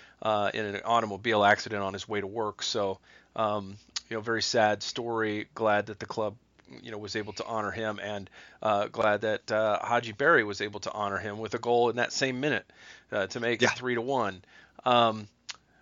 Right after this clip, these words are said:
Speaker 1: the Lions scored in the fifty-ninth, the sixty-ninth, and you would, would you believe, Dave, the seventy-ninth minute as well, uh, Zeb Hines getting on the score sheet, um, uh, as, uh,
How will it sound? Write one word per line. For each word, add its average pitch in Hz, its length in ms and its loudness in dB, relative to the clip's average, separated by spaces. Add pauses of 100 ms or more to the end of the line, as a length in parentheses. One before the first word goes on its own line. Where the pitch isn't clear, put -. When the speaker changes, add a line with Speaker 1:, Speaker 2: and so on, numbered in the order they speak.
(120)
Speaker 1:
the 139 460 4
Lions 190 400 8
scored 190 240 2
in 165 40 -2
the 156 60 0
fifty-ninth, 202 640 4
the 160 120 0
sixty-ninth, 196 680 2
and 233 280 -2
you 262 200 -4
would, 262 380 -6 (100)
would 247 180 -10
you 240 60 -4
believe, 254 300 -4
Dave, 175 320 8
the 160 80 -6
seventy-ninth 147 640 4
minute 131 220 -4
as 110 140 -6
well, 120 500 8 (360)
uh, 113 360 2
Zeb 139 260 2
Hines 123 500 0
getting 113 260 -6
on 110 100 -10
the 104 60 -10
score 107 280 -8
sheet, - 460 -10
um, 98 360 -10 (600)
uh, 104 280 -8
as, 107 260 -10
uh, 98 340 -4